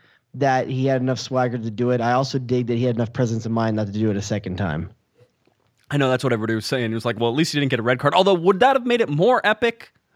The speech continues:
Speaker 2: or less epic <laughs> if he gets
Speaker 1: Well,
Speaker 2: a red
Speaker 1: I
Speaker 2: card?
Speaker 1: think the people who want to see him play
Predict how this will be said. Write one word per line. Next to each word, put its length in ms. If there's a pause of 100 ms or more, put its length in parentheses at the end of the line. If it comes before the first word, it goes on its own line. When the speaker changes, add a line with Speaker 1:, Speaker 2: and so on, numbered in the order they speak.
(200)
Speaker 2:
or 160
less 300
epic 360 (180)
<laughs> 140
if 160
he 120
gets 160
Speaker 1:
Well, 100
Speaker 2:
a 60
red 160
Speaker 1:
I 20
Speaker 2:
card? 340
Speaker 1:
think 120
the 20
people 760
who 260
want 220
to 60
see 240
him 160
play 720